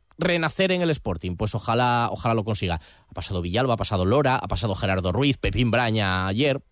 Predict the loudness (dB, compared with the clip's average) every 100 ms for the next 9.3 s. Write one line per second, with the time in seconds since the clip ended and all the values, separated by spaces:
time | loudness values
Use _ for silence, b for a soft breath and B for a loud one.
0 | -8 -6 -4 -4 -6 B B -8 0 2
1 | 2 2 2 0 0 0 2 2 2 4
2 | 4 2 0 2 2 0 b b 0 0
3 | 0 0 2 0 0 0 2 2 0 0
4 | 2 2 0 B B 0 2 2 0 0
5 | 0 0 -2 0 0 2 2 2 2 2
6 | 0 2 2 2 0 0 2 2 2 0
7 | 0 2 2 2 2 2 2 0 0 B
8 | B -4 0 0 2 2 4 4 4 2
9 | 0 0